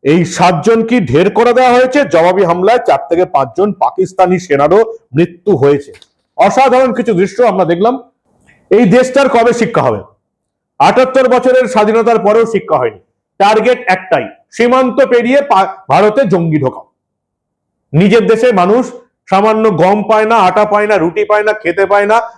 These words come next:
ভিখারির দশা। সৌদি আরবের মতন দেশ পাকিস্তানের সরকারকে চিঠি লিখে জানিয়ে দেয়,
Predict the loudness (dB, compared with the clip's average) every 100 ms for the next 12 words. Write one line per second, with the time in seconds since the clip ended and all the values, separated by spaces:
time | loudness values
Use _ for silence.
0 | -6 -2 2 2 2 0 -4 -4 -10 _
1 | _ _ _ _ _ 0 2 2 2 2
2 | 2 2 2 0 0 0 0 0 2 0
3 | -4 -14 _ _ -2 0 -2 -2 0 0
4 | 0 0 -2 0 0 0 -2 -2 -4 -2
5 | -2 0 -2 -2 0 0 2 0